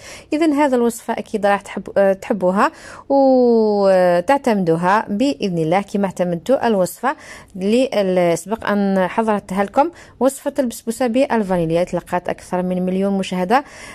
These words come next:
ن-، حتى هذه نتمنى، آه، تنال إعجابكم ورضاكم،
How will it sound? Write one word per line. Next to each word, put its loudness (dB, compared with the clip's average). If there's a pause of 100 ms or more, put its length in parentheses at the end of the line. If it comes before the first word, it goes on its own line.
ن-، 2
حتى -2
هذه 0
نتمنى، 0 (420)
آه، -2 (100)
تنال 0
إعجابكم -2
ورضاكم، -2